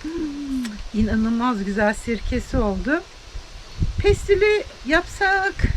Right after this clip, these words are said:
güneş yok artık kurutabileceğimiz. Evet, onun için artık komposto yapabilirim. Yani şişelere meyve suyu gibi.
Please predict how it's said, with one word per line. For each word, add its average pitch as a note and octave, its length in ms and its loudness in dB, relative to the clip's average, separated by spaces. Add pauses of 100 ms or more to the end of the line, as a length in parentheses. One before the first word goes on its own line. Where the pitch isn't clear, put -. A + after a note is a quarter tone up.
(560)
güneş D#4+ 480 2
yok A#3+ 180 -2
artık A3 400 2
kurutabileceğimiz. B3 920 0 (120)
Evet, A#3 300 0
onun D4+ 300 2
için F4+ 160 0 (640)
artık D4+ 320 0
komposto D#4 560 2
yapabilirim. G3+ 680 2
Yani C4 300 4
şişelere C#4 600 0
meyve D4+ 340 2
suyu C4 280 0
gibi. A#3 400 2